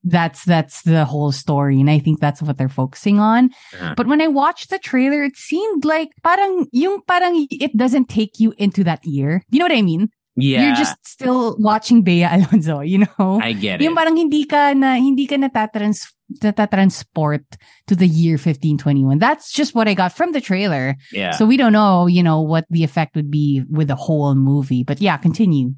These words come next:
Speaker 2: Yeah. So basically, they, the people found, uh, from the costumes to the armor to the language, uh, that's what it says here in the article,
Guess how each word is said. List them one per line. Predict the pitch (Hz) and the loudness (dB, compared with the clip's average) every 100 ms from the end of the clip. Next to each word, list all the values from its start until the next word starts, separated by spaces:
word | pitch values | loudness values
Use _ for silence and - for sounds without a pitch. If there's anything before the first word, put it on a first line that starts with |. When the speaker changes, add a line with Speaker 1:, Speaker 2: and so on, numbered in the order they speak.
| _ | _
Speaker 2:
Yeah. | 131 131 | -6 -4
So | 120 147 | -4 -2
basically, | 175 180 185 170 | -2 -2 -2 -2
they, | 151 151 143 | -2 -2 -2
the | 117 131 | -4 -6
people | 175 185 170 | -4 -4 -4
found, | 147 147 147 131 | -4 -2 -2 -2
uh, | 120 113 107 104 98 | -2 -2 -2 -4 -6
from | 120 113 | -4 -4
the | - | -4
costumes | - 147 151 - 151 147 143 143 139 | -6 -6 -6 -8 -4 -2 0 -2 -4
to | 127 | -4
the | 107 | -4
armor | - 117 123 127 123 123 123 120 120 - | -4 -4 -2 -2 -2 -2 -2 -4 -6 -8
to | 117 | -8
the | 110 | -6
language, | 101 101 107 98 95 90 - - | -4 -4 -2 -2 -4 -6 -10 -8
uh, | 98 92 | -6 -6
that's | 98 - | -6 -6
what | 104 | -8
it | 101 | -6
says | 104 | -6
here | - 101 | -6 -4
in | 95 | -4
the | 92 | -4
article, | 87 95 104 110 - 85 80 | -4 -6 -6 -6 -10 -12 -14